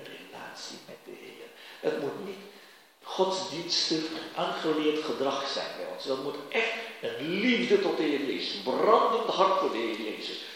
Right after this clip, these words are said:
En dat als je over die, deze dingen met elkaar praat, dat je net als de Emmausgangers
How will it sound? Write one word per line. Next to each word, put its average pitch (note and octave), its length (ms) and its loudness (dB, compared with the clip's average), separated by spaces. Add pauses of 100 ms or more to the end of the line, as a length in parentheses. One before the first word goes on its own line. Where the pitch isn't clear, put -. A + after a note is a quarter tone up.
(140)
En F#3 140 8
dat - 160 8
als - 200 6
je D#3 180 2
over D#3 240 8
die, D3 120 4
deze C#3 280 2
dingen D#3 240 2
met C3+ 120 4
elkaar - 240 2
praat, F#3+ 420 2
dat - 160 0
je - 180 -2
net D#3 180 -2
als - 140 -4
de - 140 -6
Emmausgangers - 720 -4